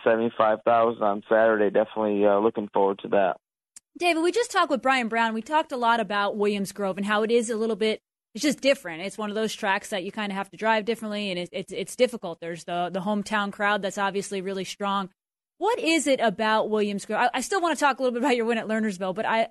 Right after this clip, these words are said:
Speaker 2: I wanna talk Williams Grove. What is it about Williams Grove that just has suited your driving style?
Speaker 1: I don't really know, but it was my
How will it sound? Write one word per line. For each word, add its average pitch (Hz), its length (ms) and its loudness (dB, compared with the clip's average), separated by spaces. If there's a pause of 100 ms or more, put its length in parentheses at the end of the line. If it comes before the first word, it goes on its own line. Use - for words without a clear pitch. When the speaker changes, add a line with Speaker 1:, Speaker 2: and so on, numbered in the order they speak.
Speaker 2:
I 220 100 -2
wanna 254 180 0
talk 240 220 0
Williams 214 300 -2
Grove. 196 280 -2
What 370 300 0
is 285 380 -6 (260)
it 247 120 2
about 220 340 2
Williams 220 300 -2
Grove 202 240 -2
that 202 200 0
just 233 220 -6
has 220 280 -4
suited 214 360 -4
your 196 100 -4
driving 180 340 -4
style? 143 340 -8 (1500)
Speaker 1:
I 101 120 4
don't 151 240 2
really 147 220 2
know, 135 280 2
but 117 140 0
it 117 40 6
was 117 140 2
my 110 180 2